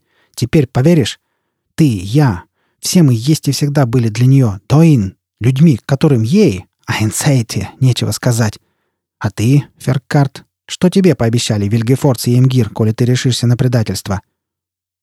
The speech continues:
«Иди ты к дьяволу, спятившая проститутка!» Геральт затаил дыхание, но не услышал удара кастетом по челюсти.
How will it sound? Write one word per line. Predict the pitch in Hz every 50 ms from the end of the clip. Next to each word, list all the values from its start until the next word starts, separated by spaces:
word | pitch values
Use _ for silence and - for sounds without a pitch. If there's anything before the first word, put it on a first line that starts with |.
| _
«Иди | _ 110 107 113
ты | 110 - - 107
к | 101 104
дьяволу, | 98 - 104 110 117 110 95 92 90 87
спятившая | 90 - - - - 107 - - 95 - - 101 101
проститутка!» | - - 98 - - - 104 - - 101 - - - - 107 - _ _ _ _ _ _ _ _ _ _ _ _ _ _ _ _ _ _ _ _ _ _ _ _ -
Геральт | 123 131 139 160 160 151
затаил | - 139 - 131 123 117 110
дыхание, | 101 101 101 - - 107 120 131 135 143 143 143 - - _ _ _
но | - 127 143 156
не | 160 147
услышал | 143 - - - 151 156 - - 131
удара | 120 110 127 123 123 127
кастетом | - - 110 - - - - - 107 107
по | - 110
челюсти. | - - 98 90 95 101 - - -